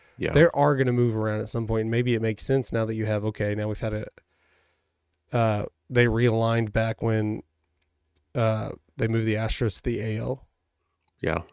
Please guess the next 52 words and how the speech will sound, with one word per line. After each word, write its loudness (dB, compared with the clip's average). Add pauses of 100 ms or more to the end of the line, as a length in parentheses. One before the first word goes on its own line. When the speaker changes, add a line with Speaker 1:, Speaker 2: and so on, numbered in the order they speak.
Speaker 2:
So 2
now, 0
like, -6
if -10
we're -6
adding 0
two -4
teams 0
and -2
having 0
one 2
team 0
relocate, 0
possibly -2
another, -2
maybe -2
it's -2
a -4
good -2
time -4 (520)
to, -2
uh, -10 (480)
Speaker 1:
And 6
if 6
they're 6
looking 6
for 0
Speaker 2:
to -8
do -
Speaker 1:
future 4
Speaker 2:
that. 2 (100)
Speaker 1:
expansion 2
on 4
top 0
of -4
that, 4
it's -2
almost 0
better 4
to -6
do -2
this 2
where 0
you -4 (160)
eliminate 2
the -2
A 4
L 2
and -2
N 0
L. 2 (460)
Speaker 2:
Yeah. 0